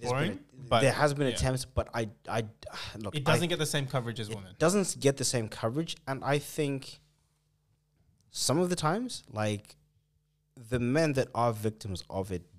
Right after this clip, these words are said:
Speaker 2: don't actually want to speak out about it, either are embarrassed about it, or why would anyone care that a woman beat up a man?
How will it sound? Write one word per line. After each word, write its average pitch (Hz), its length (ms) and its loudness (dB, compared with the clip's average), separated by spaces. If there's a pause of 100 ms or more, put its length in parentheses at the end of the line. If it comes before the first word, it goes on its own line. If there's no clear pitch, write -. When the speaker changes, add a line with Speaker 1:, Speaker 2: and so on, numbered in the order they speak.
(100)
Speaker 2:
don't 104 400 0 (180)
actually 92 760 -6 (160)
want 107 480 0
to 120 100 0
speak - 440 -2
out 95 200 -2
about 95 320 -2
it, 170 180 -4 (800)
either 113 300 0
are 101 420 2
embarrassed 95 840 0
about 95 460 0
it, 123 260 -2 (840)
or 107 420 4 (920)
why 127 180 6
would 165 160 8
anyone 123 380 2
care 113 500 2
that 95 300 0 (220)
a 104 120 0
woman 98 460 0 (140)
beat 107 140 2
up 92 120 0
a 92 60 -4
man? 87 260 -6